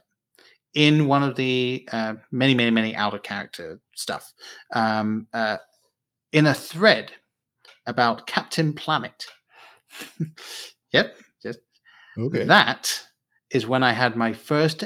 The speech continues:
Speaker 1: ever interaction of any sort with the woman that is now my wife. <laughs> And it, like,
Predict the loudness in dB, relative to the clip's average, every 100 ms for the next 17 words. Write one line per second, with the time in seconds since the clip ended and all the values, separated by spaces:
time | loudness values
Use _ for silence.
0 | -4 -2 0 -2 -8 -6 -6 -4 -2 -4
1 | -6 -12 -12 -12 -16 _ -8 -8 -4 0
2 | 0 0 -2 -4 -4 -12 _ _ _ _
3 | _ _ -4 -2 2 2 4 2 0 -4
4 | -6 -6 -8 -10 -14 -18 -20 -20 -16 -10
5 | -10 -12 _ -20 -20 -20 -18 -18 -20 -20
6 | -20 -20 _ -20 -20 _ -8 -6 -6 -10
7 | _ -20 -20 -20 -20 -20 -20 -20 _ _
8 | _ _ -6 -4 -2 -4 -6 -6 -4 -4